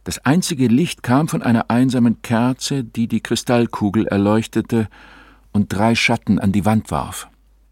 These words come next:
In der Ecke des Raumes zischte leise der Ofen. Anastasias Perlen klapperten, als sie sich von einer Seite zur anderen wandte.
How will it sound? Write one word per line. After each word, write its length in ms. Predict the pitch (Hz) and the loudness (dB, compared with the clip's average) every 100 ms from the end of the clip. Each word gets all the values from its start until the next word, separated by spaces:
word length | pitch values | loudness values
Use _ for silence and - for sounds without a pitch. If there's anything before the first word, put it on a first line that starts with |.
| _ _ _ _ _ _ _ _ _ _ _ _ | _ _ _ _ _ _ _ _ _ _ _ _
In 120 | 113 | 0
der 100 | 113 | 0
Ecke 200 | 135 139 | 2 0
des 260 | 143 127 - | 0 -2 2
Raumes 560 | 110 123 135 131 - - | 4 4 2 0 -4 -6
zischte 440 | - 131 - 127 | -4 -4 -4 -2
leise 460 | 113 104 113 107 107 | 0 0 0 0 -2
der 160 | 101 | -2
Ofen. 420 | 98 85 - - - _ _ _ _ _ _ _ _ _ _ _ _ - | -2 -4 -8 -14 -16 _ _ _ _ _ _ _ _ _ _ _ _ -4
Anastasias 880 | 90 80 - 92 92 90 90 87 - | -2 -2 -4 -2 0 0 -2 -2 -6
Perlen 560 | - 92 87 90 85 | -6 -2 0 0 -2
klapperten, 720 | - 90 90 80 - 76 71 69 _ - _ _ _ _ _ | -4 -2 -2 -2 -6 -6 -8 -10 _ -20 _ _ _ _ _
als 180 | - 90 | -4 -2
sie 100 | 98 | -2
sich 220 | 80 101 | -4 -6
von 160 | - 90 | -4 -6
einer 380 | - 107 135 131 | -2 0 2 0
Seite 640 | 95 95 101 - 104 95 - _ _ | 0 0 0 -2 -4 -6 -12 _ _
zur 200 | - 110 | -6 -4
anderen 380 | 90 76 - 65 | -2 -4 -6 -8
wandte. 400 | 67 67 - 67 | -8 -8 -10 -12